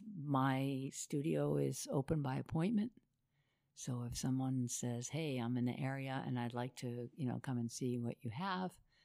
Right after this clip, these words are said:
um, you know, if I'm here, um, I welcome you. If I'm not, we'll make an appointment for a time when I am gonna be here.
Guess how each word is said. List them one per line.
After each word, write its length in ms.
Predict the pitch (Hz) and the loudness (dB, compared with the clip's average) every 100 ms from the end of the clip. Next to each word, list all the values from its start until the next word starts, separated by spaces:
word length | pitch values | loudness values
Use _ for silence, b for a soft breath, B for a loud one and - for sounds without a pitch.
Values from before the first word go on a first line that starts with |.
| b b b _ - | b b b _ -16
um, 280 | - - - 339 | -12 -12 -12 -6
you 140 | 208 147 | -2 0
know, 180 | 156 - | 0 0
if 160 | 147 160 | 0 0
I'm 160 | 156 | 2
here, 420 | 135 180 196 196 - 269 127 | 2 2 0 -4 -8 -8 -4
um, 300 | 123 120 120 | -4 -4 -6
I 100 | - | -4
welcome 360 | 127 131 143 175 | 0 0 0 0
you. 200 | 156 160 - | 0 -4 -6
If 200 | 233 - | -6 -2
I'm 160 | 120 117 | -2 -2
not, 240 | 131 170 | -2 -4
we'll 140 | - 117 | -2 -2
make 180 | 120 131 | -2 -2
an 80 | |
appointment 460 | 117 - 123 - 196 | -6 -2 0 -2 -6
for 100 | - | -6
a 40 | - | -4
time 260 | 120 113 | -2 -2
when 160 | 113 110 | -2 -2
I 100 | 110 | -2
am 180 | 110 113 | -2 -2
gonna 180 | 104 101 | -2 -4
be 140 | 104 | -6
here. 280 | 98 113 | -6 -8